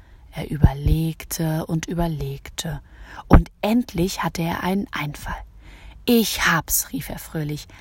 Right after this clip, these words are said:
"Lasst uns etwas ausprobieren." Da Swimmy den kleinen roten Fischen gefiel, befolgten sie seinen Anweisungen. Sie bildeten einen Schwarm in einer ganz bestimmten Form.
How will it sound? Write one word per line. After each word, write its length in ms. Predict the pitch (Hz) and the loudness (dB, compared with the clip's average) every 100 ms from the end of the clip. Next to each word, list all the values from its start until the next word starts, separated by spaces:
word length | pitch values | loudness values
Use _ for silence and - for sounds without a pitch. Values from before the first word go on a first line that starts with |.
| - | -6
"Lasst 320 | 196 226 240 226 | 0 2 2 0
uns 140 | 208 | -2
etwas 260 | - 196 - | -2 -4 0
ausprobieren." 680 | 180 170 180 151 151 147 - - - - - - - - - | 0 2 2 2 -2 -8 -12 -20 -20 -20 -20 -20 -20 -18 0
Da 140 | 208 | 2
Swimmy 540 | 202 - 165 165 226 269 | 2 2 0 2 0 0
den 200 | 233 208 | -2 -4
kleinen 440 | - 180 175 175 | 0 0 2 0
roten 340 | 175 175 - 165 | 0 -2 -4 -6
Fischen 380 | - 165 170 | -4 -4 -2
gefiel, 500 | 165 - - 160 165 | -2 -2 -2 -2 -2
befolgten 720 | 214 285 - 285 208 - 160 | 0 0 4 4 4 2 -6
sie 160 | 151 156 | -6 -6
seinen 340 | 143 151 - | -6 -4 -6
Anweisungen. 800 | - 143 139 165 160 - 185 170 - - - - - - | -4 -4 -4 -6 -10 -8 -8 -10 -14 -20 -20 -20 -20 -6
Sie 180 | - 180 | 0 2
bildeten 560 | 170 165 180 - 262 - | 4 2 0 -2 -2 -2
einen 240 | 165 160 | -2 -2
Schwarm 640 | 160 - 160 156 175 214 247 | -2 -4 -2 -2 0 -4 -4
in 160 | 196 180 | -4 -4
einer 280 | 156 151 | -2 -4
ganz 420 | 156 208 233 240 - | -4 -2 -2 -2 -4
bestimmten 580 | 233 - 185 175 - | -6 -6 -6 -6 -6
Form. 520 | 180 - 156 139 139 | -8 -6 -6 -6 -8